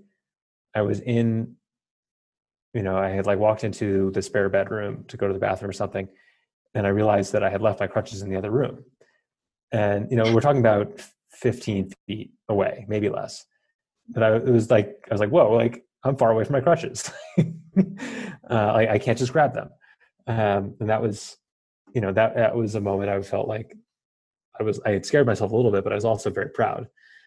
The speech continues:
Um, and yeah, so there's been, there's been moments like that when I've had kind of, like, physical accomplishments. Um, and, you know, lately I've, um, well, getting rid of my wheelchairs was a big one. I had,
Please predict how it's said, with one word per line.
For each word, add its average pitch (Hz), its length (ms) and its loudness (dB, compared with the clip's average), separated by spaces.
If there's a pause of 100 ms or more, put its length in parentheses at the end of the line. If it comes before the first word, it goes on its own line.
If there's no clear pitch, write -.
(340)
Um, 95 480 -4 (1300)
and 104 420 0
yeah, 139 140 2
so 117 120 -2
there's 120 160 2
been, 139 160 -2
there's 120 180 -2
been 107 140 -6
moments 98 320 -4
like 104 200 -6
that 104 240 -4
when 104 100 -6
I've 95 100 -8
had 95 220 -6
kind 95 140 -6
of, 92 100 -12
like, 90 160 -8
physical 95 400 -4
accomplishments. 95 800 -10
Um, 95 460 -12 (1000)
and, 101 300 -2
you 101 60 -4
know, 95 100 -2
lately 104 640 0
I've, 98 300 0 (720)
um, 98 560 -10 (1700)
well, 120 180 6
getting 147 200 4
rid 117 100 2
of 107 40 -2
my 98 100 0
wheelchairs 98 440 0
was 92 100 -10
a 92 40 -12
big 101 140 -6
one. 101 140 -8
I 101 80 -6
had, 98 280 -6